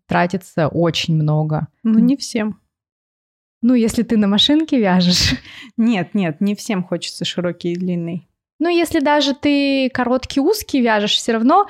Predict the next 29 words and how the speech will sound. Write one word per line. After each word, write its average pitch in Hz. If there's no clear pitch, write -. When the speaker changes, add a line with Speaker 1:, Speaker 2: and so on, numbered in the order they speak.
Speaker 1:
есть 247
ощущение, 269
что -
ты 247
свяжешь 202
быстро. 175
Ну, 247
мне 240
так 180
кажется. 170
Speaker 2:
Ну, 214
снуд 262
связать 214
быстро 175
из 214
толстой 175
пряжи. 185
<laughs> -
Speaker 1:
Из 226
толстой 185
пряжи. 165
Ну, 262
слушай, 233
свитер 294
из 254
толстой 269
пряжи 233
тоже 175
быстро. 160